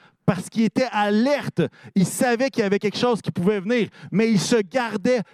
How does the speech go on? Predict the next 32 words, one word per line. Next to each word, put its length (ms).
prêts, 440
éveillés, 720
pour 160
être 120
capables 360
d'avertir 680
leurs 280
frères 400
et 80
être 120
capables 300
de 60
protéger 800
leurs 180
frères 240
et 100
sœurs 280
qui 80
étaient 160
dans 140
la 100
muraille, 380
qui 100
étaient, 220
qui 80
travaillaient. 540
Hein, 160
on 140
a 80
besoin 380
de 200
gens 240